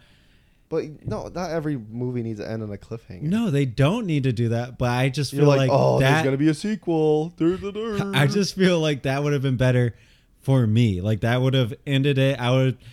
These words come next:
Speaker 2: I didn't care about a conclusion of the story. I didn't care about, like, any of the characters or anything.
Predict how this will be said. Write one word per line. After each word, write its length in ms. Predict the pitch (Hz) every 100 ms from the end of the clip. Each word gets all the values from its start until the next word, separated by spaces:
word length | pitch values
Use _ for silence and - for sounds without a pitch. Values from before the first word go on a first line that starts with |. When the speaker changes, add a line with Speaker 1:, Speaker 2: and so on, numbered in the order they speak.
| -
Speaker 2:
I 160 | - 143
didn't 260 | 208 226 -
care 360 | - 151 180
about 280 | 170 156 147
a 40 | 135
conclusion 540 | 151 131 151 139 147
of 80 | 131
the 80 | 123
story. 260 | - 127
I 100 | 110
didn't 220 | 135 147
care 160 | 139 147
about, 400 | 139 131 127 -
like, 180 | 127 123
any 240 | 151 147 151
of 80 |
the 80 | 143
characters 640 | 139 131 131 127 127 123 123
or 80 |
anything. 440 | 117 117 107 101